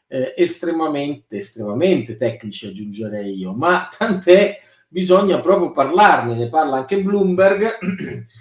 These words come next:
Ci sono temi fiscali dovuti al fatto se si può redimere dall'E T F prelevando le cripto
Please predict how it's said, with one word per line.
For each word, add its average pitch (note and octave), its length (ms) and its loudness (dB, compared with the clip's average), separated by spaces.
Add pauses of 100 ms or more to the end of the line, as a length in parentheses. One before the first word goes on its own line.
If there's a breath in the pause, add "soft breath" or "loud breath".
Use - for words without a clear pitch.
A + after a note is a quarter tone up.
(140)
Ci A2+ 100 -6
sono F3+ 320 0
temi E3+ 260 2
fiscali D#3+ 720 -2 (720 soft breath)
dovuti D#3+ 440 -2
al C#3 100 0
fatto D3 520 -6
se D3 540 -6
si A#2+ 320 -14
può D3+ 300 2
redimere B2 1000 -4
dall'E A#2+ 300 -6
T C#3+ 180 -4
F A2+ 640 -2
prelevando D3+ 1200 -2
le B2+ 120 -2
cripto F3 800 -2